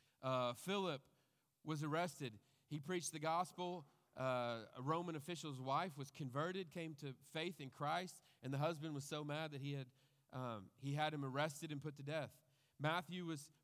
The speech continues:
probably stabbed to death in Ethiopia, preaching the gospel, taking the resurrection story to the ends of the earth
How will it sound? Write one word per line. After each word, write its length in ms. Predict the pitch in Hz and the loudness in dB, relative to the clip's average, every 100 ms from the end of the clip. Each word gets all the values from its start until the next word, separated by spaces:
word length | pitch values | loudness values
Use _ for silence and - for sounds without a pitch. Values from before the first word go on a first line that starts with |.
| - | 0
probably 280 | 170 160 156 | 2 2 -2
stabbed 400 | - 165 165 151 | 0 2 2 0
to 60 | |
death 220 | 151 160 156 | 0 0 0
in 80 | 147 | -4
Ethiopia, 560 | 156 156 165 175 135 101 _ - | -4 -4 -4 -4 -6 -10 _ -2
preaching 320 | 175 175 175 | 0 0 -2
the 80 | 180 | 0
gospel, 480 | 165 175 185 - 139 | 2 2 2 -2 -2
taking 420 | 160 160 165 175 139 214 139 | -2 -2 -2 -6 -10 -14 -4
the 80 | 139 | 2
resurrection 640 | 156 175 170 170 180 180 | 4 2 2 0 0 -4
story 420 | 165 - 185 180 147 | -6 -2 0 2 0
to 120 | 147 | -2
the 160 | 143 156 | -4 -2
ends 160 | 170 | -4
of 80 | 160 | -4
the 140 | 156 156 | -4 -2
earth 300 | 165 147 | 0 0